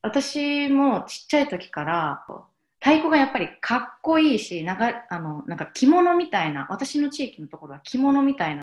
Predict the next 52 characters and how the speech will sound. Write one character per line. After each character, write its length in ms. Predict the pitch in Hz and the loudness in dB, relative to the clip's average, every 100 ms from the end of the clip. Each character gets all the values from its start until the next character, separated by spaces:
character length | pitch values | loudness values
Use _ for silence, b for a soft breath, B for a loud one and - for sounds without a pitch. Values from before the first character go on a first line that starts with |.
| - | -12
着 180 | - 214 | -16 -4
て、 340 | 392 285 156 - | 0 0 0 -4
こ 60 | |
う、 20 | 170 | -8
掛 320 | - - 185 | -8 -10 -12
布 220 | 180 185 | -8 -4
を 60 | 185 | -4
持 100 | 185 | -4
っ 160 | 185 - | -8 -10
て 260 | 151 - B B B - | -10 -10 B B B -8
書 80 | 208 | -8
く 160 | - 147 | -8 -8
の 160 | 143 | -6
で、 280 | 156 170 143 B B | -4 -4 -4 B B
す 160 | - | -2
ご 100 | 220 | 2
い 60 | 294 | 2
か 140 | - | 2
っ 100 | 269 | 0
こ 120 | - 294 | 2 4
い 120 | 269 | 6
い 20 | |
な 240 | 214 214 | 4 4
と 120 | 208 165 | 2 -4
思 160 | 165 | -6
っ 80 | 160 _ | -8 _
て、 300 | 160 147 b b b b _ | -6 -6 b b b b _
言 140 | 214 | 0
っ-、 40 | 214 - - | 0 -6 -2
あ 120 | 175 | 0
の、 440 | 165 151 143 143 - | 0 -4 -4 -6 -2
小 160 | - 294 | 2 2
さ 160 | 302 | 4
い 100 | 269 - | 2 0
頃 200 | 151 143 | -4 -4
に 220 | 147 151 | -4 -6
お 100 | 196 | -2
ば 140 | 233 285 | 4 4
あ 40 | |
ち 100 | - | 2
ゃ 40 | |
ん 40 | 135 | -4
に 60 | |
言 80 | 170 | -4
っ 40 | 226 | 2
て 80 | |
み 100 | 269 | 2
た 80 | 269 | 0
ん 40 | 135 | -6
で 60 | |
す 80 | - | -12
よ。 60 | - | -20